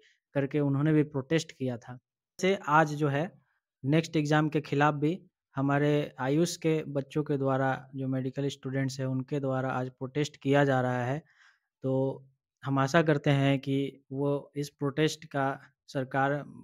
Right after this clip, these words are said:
बहुत ही अच्छे तरीके से इसका निर्णय ले और नेक्स्ट एग्जाम को जल्दी से जल्दी पोस्टपोन करे या तो वो न्यू बैच से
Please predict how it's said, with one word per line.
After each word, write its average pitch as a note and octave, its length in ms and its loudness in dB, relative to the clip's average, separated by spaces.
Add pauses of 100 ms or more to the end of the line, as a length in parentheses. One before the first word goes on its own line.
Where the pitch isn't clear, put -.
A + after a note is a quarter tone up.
(180)
बहुत C#3 380 0
ही C#3+ 140 -2
अच्छे C#3 300 -10
तरीके C3+ 400 -4
से C#3+ 280 -6
इसका C#3 480 -8
निर्णय C#3 380 2
ले D#3 200 2 (420)
और C3 140 2
नेक्स्ट F3 300 2
एग्जाम D3+ 380 2
को D3+ 180 0 (280)
जल्दी C#3+ 300 2
से D3+ 120 -4
जल्दी C#3 340 0
पोस्टपोन F3 480 0
करे E3 260 -2 (380)
या D#3 120 4
तो F#3+ 140 2
वो F#3+ 140 4
न्यू F3+ 320 6
बैच E3+ 240 2
से A3+ 280 -6